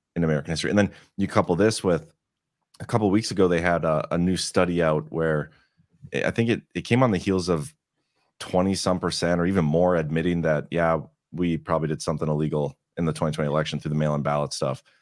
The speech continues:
And, like, just based on the math alone, even on the conservative side of the math, the, Trump definitely won the election. I mean, there, there's so many ways you can look at this. You couple it all together, the censorship,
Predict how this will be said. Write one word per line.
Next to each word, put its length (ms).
And, 80
like, 80
just 180
based 200
on 80
the 60
math 280
alone, 540
even 220
on 100
the 240
conservative 600
side 280
of 220
the 60
math, 420
the, 160
Trump 240
definitely 240
won 120
the 80
election. 320
I 20
mean, 100
there, 120
there's 160
so 80
many 120
ways 160
you 40
can 80
look 80
at 80
this. 220
You 180
couple 260
it 20
all 80
together, 320
the 120
censorship, 640